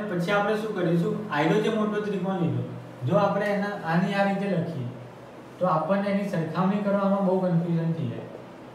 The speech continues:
સમજો તમે? કેમ, કેમ કન્ફ્યુઝન થાય આની સરખામણી કરવામાં? કારણ કે આ ત્રિકોણમાં ડી ખૂણો અહીંયા નેવું નો અહીંયા બને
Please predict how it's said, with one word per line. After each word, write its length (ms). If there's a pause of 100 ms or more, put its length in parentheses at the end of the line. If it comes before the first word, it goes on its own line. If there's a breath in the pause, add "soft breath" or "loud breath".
(540)
સમજો 340
તમે? 300 (920)
કેમ, 220 (260)
કેમ 120
કન્ફ્યુઝન 520
થાય 200
આની 220
સરખામણી 440
કરવામાં? 380 (320)
કારણ 400
કે 240
આ 220
ત્રિકોણમાં 640
ડી 200
ખૂણો 280
અહીંયા 360
નેવું 200
નો 80
અહીંયા 300
બને 320